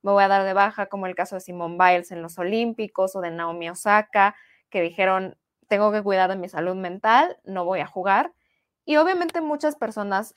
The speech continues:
las criticaron y creo que en la N F L todavía hay cierto, o sea, si de por sí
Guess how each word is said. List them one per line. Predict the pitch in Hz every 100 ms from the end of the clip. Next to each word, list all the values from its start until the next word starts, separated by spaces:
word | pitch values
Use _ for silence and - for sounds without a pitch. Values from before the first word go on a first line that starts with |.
| _
las | - 180 -
criticaron | 185 190 190 - 220 185 214 285 _ _ _ _ _ _ -
y | 254 240
creo | 277 269 285 285
que | 302
en | 285
la | 247 214
N | 214 220
F | 240 240 214 185
L | 190 202 269 381 _ _ _ _
todavía | 254 247 254 247 240
hay | 240
cierto, | 247 247 240 -
o | 208
sea, | -
si | - 202
de | 208
por | 226 220
sí | - 262 208